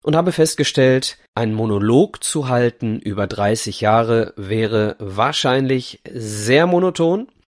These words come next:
und habe mir deshalb Hilfe geholt. Hilfe von M-S-V-Fans, wie ich es einer bin.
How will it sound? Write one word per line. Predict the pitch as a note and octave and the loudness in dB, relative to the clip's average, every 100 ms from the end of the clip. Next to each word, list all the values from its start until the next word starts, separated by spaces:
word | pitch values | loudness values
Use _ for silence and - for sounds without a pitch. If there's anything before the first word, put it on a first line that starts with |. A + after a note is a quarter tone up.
| - | -2
und | F#3 E3+ | 0 2
habe | E3+ | 4
mir | F3 E3 | 4 6
deshalb | C#3 - C#3+ C#3+ - | 4 4 2 0 -8
Hilfe | - G#2 A2 B2 - | -8 0 2 2 0
geholt. | G#2 E2 F2+ - - - _ _ _ | -4 -4 -6 -12 -14 -16 _ _ _
Hilfe | - C#3+ E3 - D#3 | 0 2 2 0 -2
von | - C3 B2+ B2+ C3+ - | 0 -2 0 -2 -4 -4
M-S-V-Fans, | A#2+ C3+ - F#3+ G#3 - D#3 D#3+ | 2 2 2 0 0 2 0 0
wie | D3 | -4
ich | C#3 D3 | -4 -4
es | C#3 | -2
einer | B2+ B2 | -2 0
bin. | A#2 A#2 B2 | -2 -2 -6